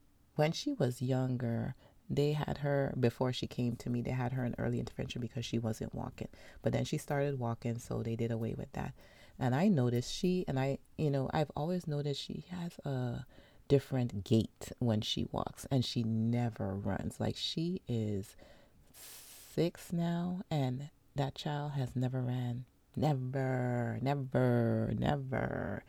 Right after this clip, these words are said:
She may walk fast, but she has never ran. So I'm like, "That is interesting to me."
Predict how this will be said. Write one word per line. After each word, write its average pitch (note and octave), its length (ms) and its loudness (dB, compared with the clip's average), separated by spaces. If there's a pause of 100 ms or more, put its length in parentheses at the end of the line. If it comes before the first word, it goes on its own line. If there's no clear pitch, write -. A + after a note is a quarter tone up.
(160)
She - 160 -2
may B2 160 6
walk B2+ 320 0
fast, - 280 -2
but A#2+ 100 0
she B2+ 160 -2
has A2+ 140 -2
never G#2+ 520 -2 (320)
ran. - 420 -2 (600)
So B2+ 400 2
I'm A3+ 140 0
like, B2+ 240 2 (180)
"That B2+ 240 0
is - 200 -4
interesting - 880 -4
to - 180 -2
me." A3 400 0